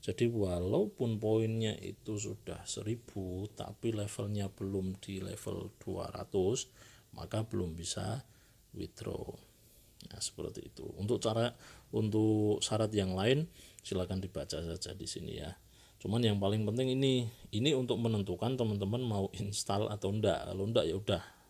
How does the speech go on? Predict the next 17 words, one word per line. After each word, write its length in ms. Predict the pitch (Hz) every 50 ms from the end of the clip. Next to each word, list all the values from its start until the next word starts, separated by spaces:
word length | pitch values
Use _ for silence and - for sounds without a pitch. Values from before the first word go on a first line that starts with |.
| - -
hiraukan 480 | - 98 95 98 92 95 - - - -
aja. 160 | - - -
Tapi 240 | 104 98 107 120 120
kalau 320 | 127 113 107 90 - - - - - - -
seneng 320 | - - 104 101 101 104
dengan 240 | 95 107 98 90 90
T 80 | - -
T 160 | - - -
S 160 | 175 185 -
ya, 80 | - 180 175 - - - - - - - -
ya 240 | - - - - - - - - - - - - - - - -
enggak 160 | - - 78 -
masalah 480 | 78 90 - - 117 110 95 87 -
kan. 160 | 113 110 127 - - - - - - - - - - - - - - - - - - - - -
Tinggal 320 | - - 104 92 92 101 98
kerjakan 560 | 101 90 - - - - - 101 98 104 104
aja. 320 | 98 - - 82 98 -